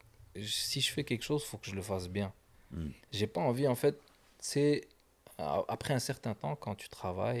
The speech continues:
Speaker 1: et t'as fait, déjà maintenant, ça fait onze ans que je fais ça, ou douze ans, en fait, ça fait douze ans, clairement que je fais ça, que je vis de ça. Donc, euh, ap-, j'ai pas envie de recommencer au début. C'est parce que si, quand tu t'en vas dans le cinéma, tu es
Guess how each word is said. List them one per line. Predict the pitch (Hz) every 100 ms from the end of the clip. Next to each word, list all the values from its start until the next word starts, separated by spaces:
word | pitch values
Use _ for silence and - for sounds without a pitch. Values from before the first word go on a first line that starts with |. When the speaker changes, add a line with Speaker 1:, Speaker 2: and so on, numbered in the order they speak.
| 107
Speaker 1:
et | 107
t'as | 95
fait, | - 104 98 104 -
déjà | 147 123 107 104
maintenant, | 98 104
ça | 104
fait | - 104
onze | 98
ans | 110 123
que |
je | -
fais | -
ça, | - 135 139 - - -
ou | 95
douze | 98 104
ans, | 110 156
en |
fait, | 120 123 - - -
ça | -
fait | 98
douze | 98 98
ans, | 117 160 - - _ _ _ -
clairement | 127 101 113 135
que | 117
je | -
fais | -
ça, | 107 107
que | 107
je | 92
vis | 101 131
de |
ça. | - 143 - - - - - -
Donc, | 110 110 131
euh, | 117 - - _ _ - -
ap-, | 95 - - 53 52 - _ _ -
j'ai | 113
pas | - 165
envie | 139 143
de |
recommencer | 117 117 - 120 120 -
au | 143 110
début. | 104 104 107 120 -
C'est | -
parce | 120 117
que | -
si, | - 170
quand | - 170
tu | 185 -
t'en | 247
vas | 117 151
dans | 104
le |
cinéma, | - 104 98 127 156 - - - - - -
tu | - 120
es | 123 -